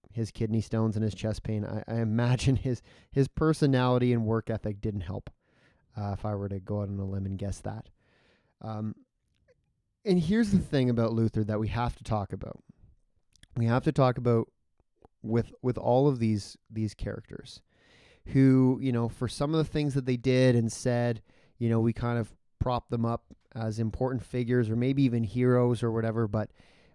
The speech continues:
but these guys are not perfect, and, and Martin Luther was far from perfect. And we've already referenced his anger, um,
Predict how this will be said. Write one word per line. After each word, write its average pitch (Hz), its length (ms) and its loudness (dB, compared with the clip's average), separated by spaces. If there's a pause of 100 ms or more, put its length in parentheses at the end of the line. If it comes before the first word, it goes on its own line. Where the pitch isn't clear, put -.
but 117 180 0 (320)
these 131 280 -2
guys 139 240 4
are 131 60 2
not 123 260 -2
perfect, 107 440 -4
and, 110 200 -2 (100)
and 113 180 0
Martin 127 320 2
Luther 120 360 2
was 101 200 -4
far 110 280 -4
from 107 180 -6
perfect. 107 520 -6 (600)
And 113 400 -2 (440)
we've 123 180 4
already 185 220 8
referenced 135 460 4
his 110 200 -6
anger, 127 520 -4 (1080)
um, 107 540 -4